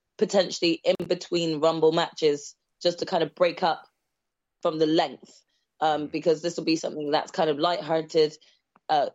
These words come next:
Speaker 1: um, comical in a way of The Miz being The Miz,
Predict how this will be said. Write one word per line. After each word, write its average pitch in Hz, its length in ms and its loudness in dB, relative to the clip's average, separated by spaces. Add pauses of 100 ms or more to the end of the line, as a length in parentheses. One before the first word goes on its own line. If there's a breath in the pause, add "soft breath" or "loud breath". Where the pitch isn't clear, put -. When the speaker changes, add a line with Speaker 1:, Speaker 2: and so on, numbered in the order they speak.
(140)
Speaker 1:
um, 147 580 0 (120)
comical 214 500 0
in 175 120 4
a 175 60 0
way 160 260 2
of 147 200 0 (220)
The 165 120 -2
Miz 156 320 2
being 147 240 0
The 147 60 -2
Miz, 147 420 -2